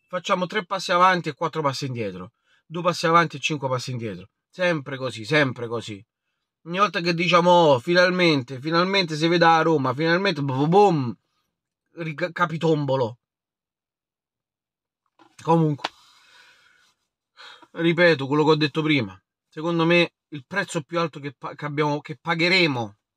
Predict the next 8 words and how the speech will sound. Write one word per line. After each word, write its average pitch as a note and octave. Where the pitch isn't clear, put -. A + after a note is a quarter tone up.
dalla B2+
partita B2+
di A#2+
ieri B2+
sarà B2
la C#3
prossima C3
partita, G#2+